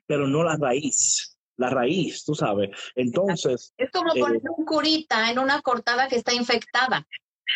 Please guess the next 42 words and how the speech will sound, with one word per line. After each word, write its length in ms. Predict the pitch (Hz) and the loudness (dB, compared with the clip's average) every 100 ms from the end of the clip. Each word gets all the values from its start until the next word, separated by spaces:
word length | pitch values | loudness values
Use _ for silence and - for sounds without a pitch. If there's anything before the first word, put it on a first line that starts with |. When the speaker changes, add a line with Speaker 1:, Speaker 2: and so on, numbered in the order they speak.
| - - - - - - - - | -4 -6 -14 -14 -10 -10 -12 -4
Speaker 1:
Pero 200 | 131 127 | -2 0
te 100 | 127 | -2
salió 280 | - 113 156 | -2 0 2
ayudante 360 | 185 175 254 | 2 0 0
o 60 | 214 | -2
competencia. 600 | 143 123 - 98 - - | 0 -2 0 -2 -2 -2
<laughs> 420 | - - 170 139 | -2 -2 -4 0
Yo 120 | 254 | 0
no, 120 | - - | 0 -2
yo 180 | 131 202 | -2 0
no 80 | |
sé, 260 | 170 - - 107 | 0 -2 -4 -2
yo 100 | 139 | 0
no 100 | 135 | 0
sé, 120 | - - | -4 -8
yo 80 | 113 | -2
no 80 | 110 | -2
sé. 120 | - - - - - - | -2 -10 -6 -4 -4 -2
Eh, 720 | 135 131 123 120 113 107 104 - - | 2 2 2 2 2 2 0 -4 -4
entonces, 460 | 147 151 185 202 190 | -2 0 0 0 0
yo 120 | 175 | 0
creo 240 | 202 214 214 | 0 0 0
que 260 | 190 165 - _ _ _ _ | -2 -4 -8 _ _ _ _
para 160 | 143 135 | -4 0
hablar 140 | 131 | 0
de 60 | 175 | 0
la 80 | 196 | -2
toxicidad 640 | 196 165 - - 139 156 | -2 -2 -2 0 0 0
de 100 | 156 | 0
la 160 | 139 127 | -2 0
comida, 600 | 117 123 180 214 147 120 | 0 2 2 2 0 -2
como 260 | 117 120 113 | 0 0 0
hablamos 360 | - 117 156 143 | 0 0 0 0
anteriormente, 480 | 135 131 - 131 117 | 0 2 2 0 0
no 280 | 120 151 165 | 2 2 2
hay 100 | 202 | 0
comida 400 | 208 127 123 110 - | -2 -2 0 -2 -4
tóxica 760 | - 170 - - 95 - 139 202 - | -4 0 2 0 0 0 0 0 -2
Speaker 2:
Ujú. 300 | 214 208 208 | -2 0 0
Speaker 1:
en 280 | 185 120 - _ - | 2 0 -2 _ -6
como 220 | 233 233 - | 0 0 0
tal, 440 | 143 120 113 170 | -4 0 0 -2